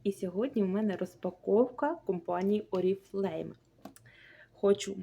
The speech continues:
познайомитися з продукцією Oriflame. Мені стало цікаво, що ж це за компанія. Е, замовила собі, е, деякі засоби для,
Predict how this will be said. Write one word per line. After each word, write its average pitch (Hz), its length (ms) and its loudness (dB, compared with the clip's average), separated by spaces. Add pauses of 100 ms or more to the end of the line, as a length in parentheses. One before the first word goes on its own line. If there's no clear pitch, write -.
(120)
познайомитися 190 840 0
з - 80 -18
продукцією 190 640 -2
Oriflame. 440 460 -4
Мені 233 220 4
стало 190 320 -2
цікаво, 285 500 -2
що 226 160 -2
ж - 140 -8
це 196 100 -6
за 190 80 0
компанія. 277 880 -4 (680)
Е, 202 100 -12 (1200)
замовила 175 560 4
собі, 175 340 -2
е, 175 120 0 (1040)
деякі 185 340 2
засоби 170 580 -2
для, 170 500 -2